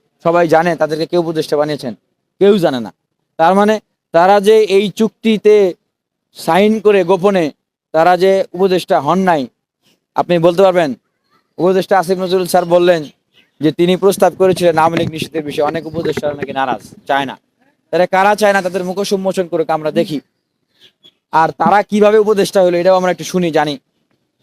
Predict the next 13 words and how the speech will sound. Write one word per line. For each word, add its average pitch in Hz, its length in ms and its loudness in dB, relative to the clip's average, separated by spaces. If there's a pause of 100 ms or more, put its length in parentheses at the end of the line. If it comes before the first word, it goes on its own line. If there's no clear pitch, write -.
(680)
ভাই, 170 280 2 (140)
আমি 202 320 0
ব্যক্তিগতভাবে 208 720 0
যতদিন 185 480 -2 (680)
রিমান্ডে 208 460 2
গিয়েছি, 160 400 -2 (840)
আমি 202 280 2
যতদিন 202 400 -2
জেল 175 180 2
খেটেছি, 170 440 -6 (560)
অনেক 190 280 0
উপদেষ্টা 196 480 0
ততদিন 180 480 -4